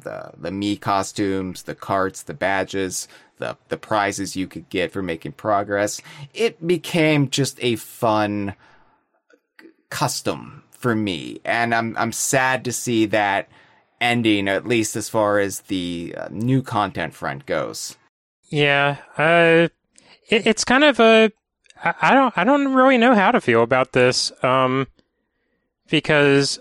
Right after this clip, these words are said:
Speaker 2: I have kind of gotten in the rhythm of playing Mario Kart Tour once a day to do my daily, like, qu-,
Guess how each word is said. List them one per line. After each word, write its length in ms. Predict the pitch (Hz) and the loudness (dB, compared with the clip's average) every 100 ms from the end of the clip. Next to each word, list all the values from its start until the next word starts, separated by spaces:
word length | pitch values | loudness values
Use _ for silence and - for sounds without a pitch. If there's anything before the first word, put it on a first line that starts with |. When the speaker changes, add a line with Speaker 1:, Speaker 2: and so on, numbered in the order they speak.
| - | -2
Speaker 2:
I 140 | 147 | 2
have 220 | 151 165 | 2 0
kind 240 | - 170 143 | 0 0 0
of 80 | |
gotten 280 | 135 139 139 | 0 0 2
in 120 | 143 | 2
the 100 | 131 | 2
rhythm 640 | 117 123 127 143 147 156 156 _ _ | 2 2 4 2 2 -2 -6 _ _
of 460 | 120 117 117 113 - _ _ _ _ _ _ | 0 4 4 2 -4 _ _ _ _ _ _
playing 260 | - 113 120 | -2 0 0
Mario 280 | 120 127 131 | 2 2 2
Kart 240 | 143 131 | 2 0
Tour 200 | - 135 | 2 2
once 280 | 120 110 - | 2 -2 -2
a 40 | |
day 300 | 113 107 110 | 0 2 2
to 380 | 113 110 107 104 _ _ | 2 2 2 0 _ _
do 180 | 127 113 | -6 -2
my 140 | 113 | -2
daily, 520 | 113 113 117 120 117 | 0 0 0 2 2
like, 400 | 117 117 113 110 | 2 0 0 -2
qu-, 180 | - - | -6 -18